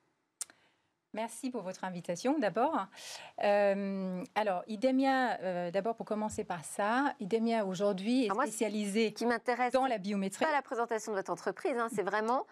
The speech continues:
Speaker 2: quels sont les, les, les, les usages. On va parler de ce qu'on
Speaker 1: Oui.
Speaker 2: fait en matière de progrès technologique et des usages et comment ils sont en train de se développer. Quel est
Speaker 1: Tout à fait.
Speaker 2: l'intérêt, la première utilisation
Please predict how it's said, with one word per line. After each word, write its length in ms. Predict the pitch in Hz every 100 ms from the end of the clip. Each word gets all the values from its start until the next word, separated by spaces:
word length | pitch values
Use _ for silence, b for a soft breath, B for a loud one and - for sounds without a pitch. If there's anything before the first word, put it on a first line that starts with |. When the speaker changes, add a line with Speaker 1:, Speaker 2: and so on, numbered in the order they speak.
| B B B -
Speaker 2:
quels 140 | 220
sont 200 | - 294
les, 180 | 262 214
les, 200 | 196 190
les, 280 | 190 185 185
les 340 | 180 180 202
usages. 400 | 262 247 269 370
On 60 | 226
va 120 | 208
parler 380 | 233 226 254 294 B B -
de 60 |
ce 80 | 196
qu'on 120 | 233
Speaker 1:
Oui. 120 | 233 285
Speaker 2:
fait 120 | 285
en 60 |
matière 260 | 220 202 196
de 100 | 180
progrès 440 | 165 - 254 269
technologique 640 | 254 240 220 202 202 254 247
et 80 | 196
des 240 | 190 185
usages 380 | 214 214 294 -
et 80 | 220
comment 400 | - 247 254 - b b b
ils 80 | 208
sont 220 | - 220
en 60 | 202
train 160 | -
de 80 | 247
se 100 | -
développer. 540 | 196 208 185 190 170 - B B -
Quel 180 | 262 339
est 40 |
Speaker 1:
Tout 0 |
à 20 |
fait. 100 | 285
Speaker 2:
l'intérêt, 580 | 277 - 262 254 269 339
la 100 | -
première 460 | 220 - 285 285 254
utilisation 800 | 269 - 254 254 233 226 -